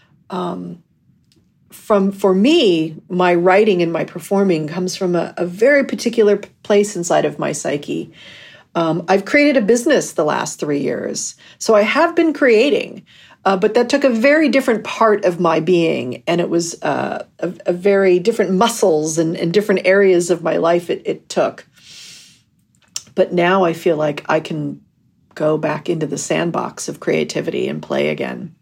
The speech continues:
And so I'm really, really excited about all of that. So I wanted to share all of that because I'm guessing all of you are in transition too,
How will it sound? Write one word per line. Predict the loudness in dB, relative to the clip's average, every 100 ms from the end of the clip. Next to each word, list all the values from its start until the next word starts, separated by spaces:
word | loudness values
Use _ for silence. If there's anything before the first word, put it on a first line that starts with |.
| _ _ _ _ -18 -8
And | 0
so | 2
I'm | 2 2
really, | 2 4
really | 4 4 2
excited | -2 -4 -4 -4 -8 -12 _ _ _ _ _ _
about | -8 -4 -4 -6
all | -10 -8
of | -12
that. | -10 -12 -12 -20 -20 _ _ _ -20 -20 -20 -20 -20 -20 -20 -20 -20 _ _ _ _ _ _ _ _ _ _ _
So | 0 4
I | 4
wanted | 4 2
to | 2
share | 0 -2 -2 2
all | 2 0
of | -4 -6
that | -6 -6 -6
because | -8 -4 0
I'm | 2 4
guessing | 2 0 -2 0 0 -2 -6 -12 _ _ _ _ _ _ _ _ _
all | 0 2 4
of | 4
you | 4 4
are | 4
in | 2 -2
transition | 0 -2 -2 -2 -2 -2 -2
too, | 0 0 0 -4